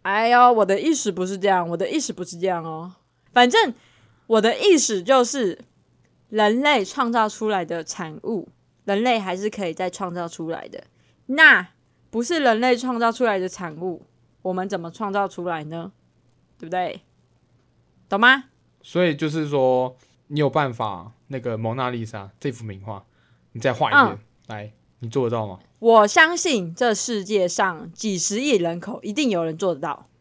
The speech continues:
Speaker 2: 你这打赖皮战不行欸。
Speaker 1: 哈？不行吗？
Speaker 2: 你这样会输，你这样会输。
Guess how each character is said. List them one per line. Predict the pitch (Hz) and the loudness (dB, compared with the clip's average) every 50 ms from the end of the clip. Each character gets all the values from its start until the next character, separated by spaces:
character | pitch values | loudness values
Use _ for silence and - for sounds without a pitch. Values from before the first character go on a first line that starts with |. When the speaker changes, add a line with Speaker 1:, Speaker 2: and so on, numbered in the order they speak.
| _ _ _ _ _ _ _ - - - - - _ - | _ _ _ _ _ _ _ -20 -20 -20 -20 -20 _ -12
Speaker 2:
你 | 208 | -8
这 | 240 294 302 | -6 -4 -4
打 | 294 - 156 156 170 | -4 -6 -6 -4 -4
赖 | 208 254 254 226 | -2 -2 -2 -2
皮 | - - 156 165 165 | -2 -2 -4 -4 -4
战 | 165 - 226 220 202 156 131 | -4 -4 -4 -4 -2 -4 -6
不 | - - 196 | -6 -8 -8
行 | 185 - - - 127 110 101 101 107 | -8 -8 -10 -10 -10 -10 -10 -10 -12
欸。 | 104 104 104 - _ _ _ _ _ _ | -12 -12 -14 -16 _ _ _ _ _ _
Speaker 1:
哈？ | - - - 247 277 - _ _ _ | -20 -14 -12 -12 -12 -12 _ _ _
不 | - 403 | -10 -8
行 | 127 127 156 170 156 | -6 -2 0 0 0
吗？ | |
Speaker 2:
你 | 151 | 2
这 | 151 | 0
样 | 151 | 0
会 | 135 | -2
输， | 127 - - 127 117 120 | -4 -8 -12 -12 -10 -10
你 | 117 110 107 | -8 -8 -8
这 | 127 | -8
样 | 120 120 | -8 -8
会 | 123 117 | -8 -10
输。 | 110 113 - - 101 | -10 -12 -16 -20 -20